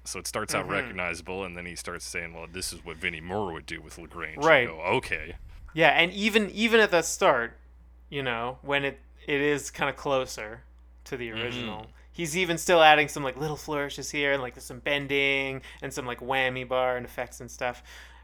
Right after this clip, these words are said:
Speaker 2: Uh, and then later on, he kinda brings in the crazy runs and, and, and all that.
Speaker 1: Yeah.
Speaker 2: But yeah, a lot of stuff, and as an instrumental version, that keeps it interesting.
Speaker 1: Yeah.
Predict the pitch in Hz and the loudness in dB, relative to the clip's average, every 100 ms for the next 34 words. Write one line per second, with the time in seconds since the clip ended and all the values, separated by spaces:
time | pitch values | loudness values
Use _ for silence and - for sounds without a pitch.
0 | - 120 113 113 - 151 147 143 143 131 | -12 -8 -8 -6 -4 2 4 6 6 6
1 | 123 120 120 123 113 104 120 113 107 110 | 4 0 -2 -8 -8 -8 -10 -10 -14 -12
2 | - 123 113 104 110 107 104 104 110 - | -6 -6 -8 -12 -12 -12 -16 -20 -20 -20
3 | - - 113 113 - 110 107 110 113 - | -20 -20 -20 -18 -18 -16 -16 -14 -16 -16
4 | - - 135 151 92 - - - - - | -20 -2 2 2 0 -6 -18 -20 -20 -20
5 | - - - - - 135 120 117 131 117 | -20 -20 -20 -20 -8 -4 -4 -4 -4 -4
6 | 110 139 151 151 143 - - - 151 120 | 0 4 8 8 6 -4 -10 0 4 4
7 | 104 - - - - 131 123 123 - - | 0 -8 -18 -14 -6 -4 -4 -8 -16 -20
8 | - - - - - 160 147 147 147 160 | -20 -20 -20 -20 -2 0 0 -2 -4 0
9 | 165 180 127 131 135 170 143 131 - - | 0 0 -2 -2 -2 -2 -2 -2 -6 -8
10 | - 143 165 160 196 131 113 - 113 110 | -6 -4 -2 -2 -2 -4 -4 -10 -16 -16
11 | - - - - - - 110 190 196 | -20 -20 -20 -20 -20 -6 0 2 2